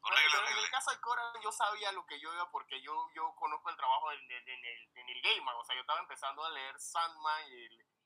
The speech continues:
Speaker 1: leyendo otro par de cosas de Neil Gaiman que ya yo sabía, esta cosa está en droga, fe. <laughs>
Speaker 2: Exacto.
Speaker 1: Esto está en droga.
Speaker 2: Pero yo dije, pero, pero ese tipo, yo no conocía mucho. Yo dije, cuando yo vi Coraline, yo, "Man, what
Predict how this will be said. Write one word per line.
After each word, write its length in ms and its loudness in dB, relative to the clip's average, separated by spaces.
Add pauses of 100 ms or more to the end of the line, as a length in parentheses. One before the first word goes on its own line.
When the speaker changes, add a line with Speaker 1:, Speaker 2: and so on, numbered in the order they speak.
(220)
Speaker 1:
leyendo 320 -8
otro 160 -6
par 160 4
de 140 -4
cosas 280 0
de 60 -2
Neil 180 -2
Gaiman 300 -4
que 140 -8
ya 100 -2
yo 140 -4
sabía, 320 0
esta 480 0
cosa 240 0
está 180 4
en 80 -2
droga, 420 6
fe. 100 -6 (120)
<laughs> 80 -20
Speaker 2:
Exacto. 460 10 (280)
Speaker 1:
Esto 260 -10
está 180 8
en 80 -2
droga. 160 10
Speaker 2:
Pero 120 12
yo 160 12
dije, 220 12 (220)
pero, 180 12
pero 160 10
ese 120 10
tipo, 220 6
yo 140 12
no 140 4
conocía 320 8
mucho. 280 6
Yo 220 10
dije, 120 0 (100)
cuando 200 4
yo 120 6
vi 80 2
Coraline, 400 6
yo, 160 -4
"Man, 260 0
what 80 0